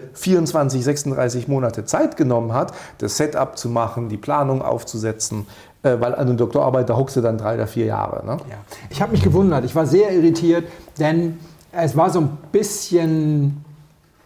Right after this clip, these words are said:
Speaker 2: Captain Obvious Moment für mich.
Speaker 1: Mhm.
Speaker 2: Es gibt nämlich eine solche Arbeit von der Universität Turin. Und wenn sogar ich die kenne, dann kannst du
Speaker 1: Mhm.
Speaker 2: dir vorstellen, die ist nicht völlig unbekannt. Ein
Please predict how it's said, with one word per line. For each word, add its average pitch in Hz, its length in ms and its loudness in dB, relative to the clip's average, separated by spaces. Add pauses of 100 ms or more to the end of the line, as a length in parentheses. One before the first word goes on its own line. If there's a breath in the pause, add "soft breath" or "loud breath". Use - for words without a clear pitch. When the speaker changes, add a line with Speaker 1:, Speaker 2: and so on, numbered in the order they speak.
(120)
Speaker 2:
Captain 160 320 -2
Obvious 151 420 2
Moment 165 320 0
für 165 120 -4
mich. 165 240 0
Speaker 1:
Mhm. 151 80 2
Speaker 2:
Es 151 200 4
gibt 196 360 0
nämlich 120 320 -8
eine 113 200 -12
solche 110 320 -10
Arbeit 110 340 -8
von 165 200 -2
der 175 120 0
Universität 139 640 -4
Turin. 147 360 -2
Und 113 100 -6
wenn 131 120 -2
sogar 123 240 -4
ich - 140 -8
die 139 120 -8
kenne, 147 280 -4
dann 135 120 -4
kannst 131 200 2
du 139 40 0
Speaker 1:
Mhm. 131 60 2
Speaker 2:
dir 139 60 -2
vorstellen, 143 280 -2
die 131 40 0
ist 127 100 -6
nicht 131 120 -6
völlig 131 280 -2
unbekannt. 139 340 -6 (340 loud breath)
Ein 170 300 -2